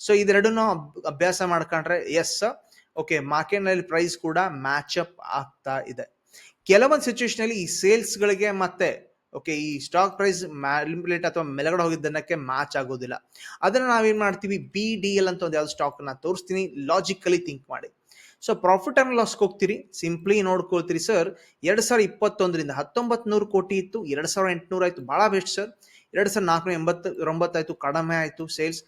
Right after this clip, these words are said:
Again ಎರಡ್ ಸಾವಿರದ ಇಪ್ಪತ್ನಾಲ್ಕು ಒಳಗಡೆ ಮಾರ್ಕೆಟ್ ನಲ್ಲಿ ಏನಾಗಿದೆ ಸರ್?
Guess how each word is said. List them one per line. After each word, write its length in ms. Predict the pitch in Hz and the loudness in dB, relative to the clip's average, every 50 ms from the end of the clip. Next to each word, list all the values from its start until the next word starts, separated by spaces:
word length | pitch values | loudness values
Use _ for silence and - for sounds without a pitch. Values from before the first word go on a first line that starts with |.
| _ - _ _ - 175 | _ -20 _ _ -2 0
Again 260 | 180 220 247 254 240 | 2 2 2 4 4
ಎರಡ್ 120 | 226 220 | 2 2
ಸಾವಿರದ 220 | 208 - 208 196 185 | 2 2 2 2 2
ಇಪ್ಪತ್ನಾಲ್ಕು 500 | - 190 180 185 185 175 170 160 - 160 | 2 0 -2 0 0 -2 -2 -2 -2 -2
ಒಳಗಡೆ 600 | 160 156 156 156 160 170 180 185 - _ _ _ _ _ - | -2 -2 -2 -2 -2 -2 -2 -4 -6 _ _ _ _ _ -10
ಮಾರ್ಕೆಟ್ 480 | 131 143 156 160 160 160 - 175 165 165 | -4 -2 -2 -2 -2 -2 -4 -4 -4 -4
ನಲ್ಲಿ 180 | 160 156 156 | -4 -4 -4
ಏನಾಗಿದೆ 260 | 156 151 151 147 143 | -4 -4 -6 -6 -8
ಸರ್? 260 | - - 208 240 233 | -6 -4 -4 -4 -4